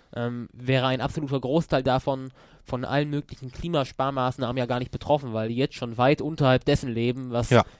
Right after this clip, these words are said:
Speaker 1: wir damit anstreben. Das bedeutet, hätten wir, wö-, hä-, hätten wir ein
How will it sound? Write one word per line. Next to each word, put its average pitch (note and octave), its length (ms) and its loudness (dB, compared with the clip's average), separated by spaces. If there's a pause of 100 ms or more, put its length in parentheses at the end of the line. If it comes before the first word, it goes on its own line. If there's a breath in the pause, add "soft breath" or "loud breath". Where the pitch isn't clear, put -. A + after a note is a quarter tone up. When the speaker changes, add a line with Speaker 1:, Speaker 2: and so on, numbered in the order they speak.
Speaker 1:
wir C#3 220 4
damit C3 260 0
anstreben. B2 500 -6
Das G#2+ 120 -8
bedeutet, A#2+ 440 -2 (400 loud breath)
hätten C#3+ 280 -2
wir, C3 260 4 (360 soft breath)
wö-, C#3+ 160 6
hä-, C#3+ 220 -4
hätten D3+ 220 -4
wir D#3 100 4
ein C#3+ 300 -4